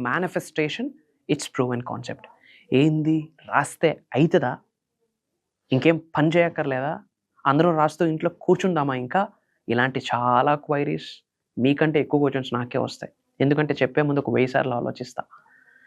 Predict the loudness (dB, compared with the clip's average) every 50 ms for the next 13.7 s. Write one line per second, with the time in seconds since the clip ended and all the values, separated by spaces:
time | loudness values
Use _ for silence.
0 | _ _ -6 -2 2 4 4 2 2 0 -2 -2 -2 -2 -4 -4 -4 -4 -2 -2
1 | -2 -2 -2 -2 -4 -4 -2 -4 -4 -4 -4 -6 -6 -6 -6 -8 -4 -4 -4 -4
2 | -4 -8 -10 -12 -16 -18 -18 _ _ -20 _ _ _ _ _ -2 0 2 2 2
3 | 0 -2 -2 -4 -4 -8 -10 _ _ _ _ _ _ _ _ _ _ _ _ _
4 | -20 -20 -8 0 2 2 2 2 2 2 2 4 4 4 4 4 4 2 2 0
5 | -2 -6 -8 -8 -8 -8 -8 -8 -8 -8 -12 _ _ _ _ _ _ _ _ _
6 | _ _ _ 4 4 4 4 4 2 2 2 2 0 0 0 -2 -2 -2 -2 0
7 | 0 0 2 2 0 0 2 2 0 0 -2 -4 _ _ _ _ _ _ -8 0
8 | 2 4 4 4 2 0 -2 -2 -6 -6 -8 _ -6 -6 -6 -8 _ _ -12 -8
9 | -6 -4 -4 -4 -4 -4 -6 -10 _ -20 -20 -20 _ _ _ _ _ _ _ _
10 | _ _ _ _ _ _ _ _ _ -2 2 2 2 2 0 -4 -4 -4 -4 -6
11 | -2 0 0 0 -2 -4 -14 -20 -20 -20 _ _ _ -20 -20 -10 _ 2 4 4
12 | 4 4 0 0 0 0 2 2 2 2 2 0 0 -2 -2 -2 -4 -4 -2 -2
13 | 0 2 2 2 2 2 0 0 0 -2 -4 -4 -2 -2